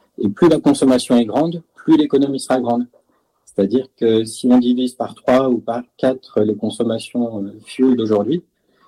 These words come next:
bah, c'est quand même significatif et ça permet d'avoir un vrai retour sur investissement du,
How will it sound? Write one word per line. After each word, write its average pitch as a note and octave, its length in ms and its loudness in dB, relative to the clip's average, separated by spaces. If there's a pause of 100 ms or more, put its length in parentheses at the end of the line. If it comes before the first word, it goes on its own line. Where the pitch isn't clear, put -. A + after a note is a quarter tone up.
(200)
bah, G2+ 220 -2
c'est - 180 -8
quand A2 120 0
même G#2+ 140 4
significatif A2 760 0
et B2+ 60 -2
ça G#2 140 0
permet G2+ 300 2
d'avoir G#2+ 380 -2
un G2 120 -2
vrai A#2+ 160 -2
retour G#2+ 300 -4
sur - 180 -4
investissement G2+ 640 0
du, - 180 -2